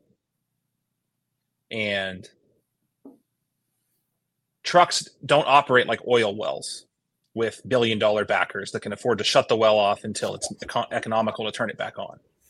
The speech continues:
So the market will go below the cost of operate until enough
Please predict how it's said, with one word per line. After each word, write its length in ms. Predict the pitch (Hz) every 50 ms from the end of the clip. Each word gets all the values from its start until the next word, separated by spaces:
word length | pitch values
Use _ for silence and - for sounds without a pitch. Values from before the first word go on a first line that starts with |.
| _ _ _ - - - - - - - _ _ _ _ _ _ _ _
So 240 | - 156 135 123 117
the 140 | 107 127 131
market 420 | 143 160 202 220 - 165 - -
will 260 | 120 135 180 196 196
go 200 | 139 151 143 135
below 280 | 123 127 120 120 120 113
the 80 | 113
cost 320 | 107 - 123 117 110 - -
of 60 | 101
operate 460 | 104 110 123 - 117 104 101 104 -
until 400 | 107 107 101 - - 131 123 117
enough 180 | 113 117 113